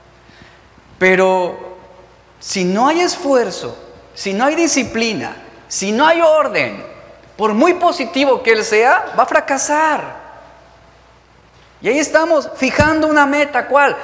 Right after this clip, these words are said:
Obtener el premio. Sí, o-, queremos obtener el premio, pero el proceso para obtenerlo, ¿cuál es? Hay que trabajar la resistencia, la fuerza, la velocidad, para poder correr en los primeros lugares.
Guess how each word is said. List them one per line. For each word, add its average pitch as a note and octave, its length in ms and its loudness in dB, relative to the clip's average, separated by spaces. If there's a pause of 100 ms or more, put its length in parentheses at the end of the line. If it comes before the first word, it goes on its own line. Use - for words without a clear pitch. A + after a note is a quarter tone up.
(140)
Obtener C4+ 460 4
el D4+ 160 0
premio. C#4+ 460 2 (220)
Sí, B3+ 640 -4 (140)
o-, G#3+ 220 -2
queremos D#4 420 0
obtener G#3 400 -2
el D3 140 -2
premio, G#2+ 420 -4 (460)
pero E3 360 0
el C#3+ 220 -4
proceso F3 680 -4
para G#3 200 -2
obtenerlo, F3 720 -6
¿cuál F#3 260 -8
es? - 520 -14 (1160)
Hay A3 80 -6
que D#4 100 -4
trabajar A#3 440 -2
la A3 120 -2
resistencia, G#3 880 -8
la D#3 140 -4
fuerza, G3+ 560 -6
la D#3 140 -6
velocidad, D#3 720 -6 (1120)
para D#3 240 -4
poder G3 300 -4
correr G3+ 640 -6
en D#3 80 -8
los D#3+ 160 -6
primeros F3 420 -8
lugares. E3+ 840 -10